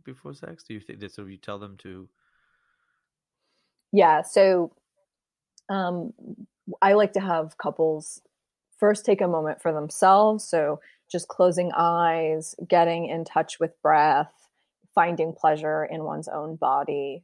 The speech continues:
Speaker 2: you know, having, you know, not touching, like, having some space between, and then opening eyes, connecting with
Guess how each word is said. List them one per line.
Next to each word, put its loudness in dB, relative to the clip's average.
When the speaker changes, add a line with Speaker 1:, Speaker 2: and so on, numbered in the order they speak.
Speaker 2:
you -6
know, -2
having, -2
you -6
know, -6
not 2
touching, -6
like, -12
having -4
some -16
space -14
between, -16
and 4
then 2
opening 4
eyes, 2
connecting -4
with -6